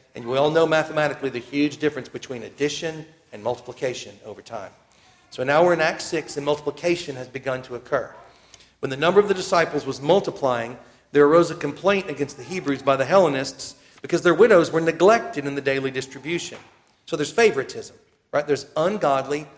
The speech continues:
unbiblical favoritism taking place. Then the twelve summoned the multitude of the disciples and said, "It is not desirable that we," who's we? The twelve disciples, "that we should leave the word of God and serve tables. Therefore, brethren,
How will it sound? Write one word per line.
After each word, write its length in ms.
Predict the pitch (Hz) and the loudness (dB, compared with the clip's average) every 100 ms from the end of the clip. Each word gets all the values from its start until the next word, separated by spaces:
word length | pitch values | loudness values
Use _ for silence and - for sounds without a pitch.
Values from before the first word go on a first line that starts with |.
| _ | _
unbiblical 580 | 160 180 151 143 143 147 | -6 -2 0 0 0 -4
favoritism 840 | - 170 180 147 123 127 113 123 | -2 -2 0 0 -4 -8 -14 -16
taking 320 | 123 127 - 135 | -12 -12 -12 -14
place. 560 | - 208 117 - - _ _ _ _ _ _ _ _ _ | -4 -4 -4 -10 -20 _ _ _ _ _ _ _ _ _
Then 140 | - 208 | 2 2
the 80 | 247 | 2
twelve 340 | - 202 208 | 6 6 6
summoned 300 | - 190 202 | 2 -2 0
the 60 | 185 | 2
multitude 400 | 170 170 185 185 | 0 0 -6 -4
of 40 | |
the 60 | 185 | -6
disciples 460 | - 143 131 147 | -4 -2 -2 -6
and 80 | 175 | -10
said, 220 | - 123 - - _ - | -6 -6 -8 -20 _ -10
"It 80 | 185 | -8
is 160 | 127 | -8
not 380 | 123 143 175 - | -4 0 0 -2
desirable 440 | 190 165 131 127 147 | -4 0 0 2 0
that 140 | 147 | -2
we," 400 | 143 143 196 208 | -4 -4 -4 -8
who's 160 | 156 170 | -10 -8
we? 360 | 139 131 160 - _ _ | -6 -6 -10 -20 _ _
The 80 | 127 | -14
twelve 300 | - 135 135 | -4 -4 -4
disciples, 480 | - 131 - 147 - _ _ - | -8 -10 -10 -18 -20 _ _ -10
"that 160 | 139 | -6
we 280 | 156 190 170 | 0 0 0
should 180 | 180 151 | -6 -8
leave 300 | 139 165 202 | -4 -4 2
the 60 | 208 | 2
word 200 | 180 170 | 4 2
of 100 | 139 | 2
God 180 | 131 | 0
and 80 | 131 | 0
serve 280 | 127 139 127 | -4 -6 -4
tables. 400 | 156 135 - - | -4 -4 -6 -6
Therefore, 340 | 151 180 - 170 | -2 -2 -2 -2
brethren, 420 | 143 131 107 | 2 0 0